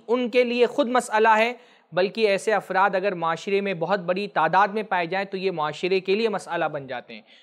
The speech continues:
और ये मसला महज किसी एक पहलू से नहीं होता,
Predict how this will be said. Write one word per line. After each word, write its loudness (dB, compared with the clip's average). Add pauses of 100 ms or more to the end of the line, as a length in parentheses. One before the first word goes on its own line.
(140)
और 4
ये 0
मसला 2
महज 2
किसी -6
एक 4
पहलू 0
से -2
नहीं 0
होता, 2